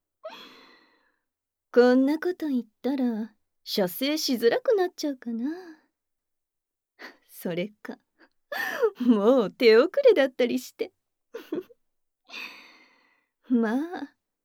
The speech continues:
どっちでもいいんだけどね。<laughs> ほら、もっとしこりなよ。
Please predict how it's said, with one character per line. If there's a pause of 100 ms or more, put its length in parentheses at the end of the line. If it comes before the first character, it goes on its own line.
(240)
ど
っ
ち
で
も
い
い
ん
だ
け
ど
ね。 (2750)
<laughs> (1900)
ほ
ら、 (880)
も
っ (120)
と
し
こ
り
な
よ。